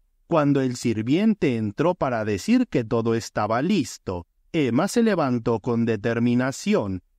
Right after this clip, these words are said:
y fue a ponerse el sombrero frente al espejo. Le tomó un poco de tiempo atar los lazos, ya que sus dedos temblaban levemente. Luego, lentamente, se puso los guantes,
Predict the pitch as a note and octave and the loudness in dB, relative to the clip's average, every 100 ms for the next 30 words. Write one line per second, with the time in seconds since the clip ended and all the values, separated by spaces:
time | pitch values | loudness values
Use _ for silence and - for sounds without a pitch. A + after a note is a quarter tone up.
0 | - G#3+ - C4 D4 C#4 A#3 E3+ A#2+ G#2+ | -2 -2 2 2 2 2 2 2 0 -2
1 | - G3+ D#3 C3 C#3+ A#2+ A2+ A2+ G#2+ E3+ | 0 0 0 0 0 0 0 0 0 -2
2 | F#3 B2+ A2 A#2 G#2 G2+ G2+ - G3 F#3 | 0 0 0 -2 -2 -2 -4 -2 0 0
3 | - - F#2 - _ _ _ _ - F3+ | -2 -14 -12 -14 _ _ _ _ -4 0
4 | D#3+ B2+ C#3 C3 A#2+ B2+ C#3 - A#2+ G#2+ | 2 2 2 4 2 0 -4 -2 -2 0
5 | C3+ D#3+ F#3 G3 F3+ A2+ A2 A3+ F3 C3+ | -2 0 -2 0 0 0 0 0 0 0
6 | C3 A#2 A2+ G#2 G2 A#2 E3+ E3+ - F#2 | -2 0 0 -2 -2 0 0 -2 -6 -8
7 | F2+ - _ _ - F#3+ C#4+ C#4+ C#4+ C4 | -10 -12 _ _ -4 2 2 2 2 4
8 | G#3+ F3+ C#3 A#2 C#3+ - D3+ A#2+ A#2 A2+ | 2 2 0 2 -2 -2 0 2 2 2
9 | G2+ A#2+ D3 B2 G#2+ G#2 G2 E3 D3 G2+ | 0 0 0 0 0 0 0 0 0 -2
10 | - E2+ F2 _ _ _ _ _ E3 G#3+ | -6 -8 -10 _ _ _ _ _ 0 2
11 | D#3+ G#2+ G2 F#2 - _ C3 C#3+ B2+ B2 | 2 -2 -4 -8 -10 _ 0 2 2 0
12 | C#3 D#3+ G#3 A#2 G#2+ G#2 F#2 _ - - | 0 2 2 0 -2 -4 -6 _ -12 0
13 | C#4+ - D#3 - A#2+ G#2+ G2 A2+ E3+ F3+ | 0 2 -2 0 -2 -2 -4 -2 0 0
14 | G#2 F2+ F#2 F2 | -2 -6 -8 -8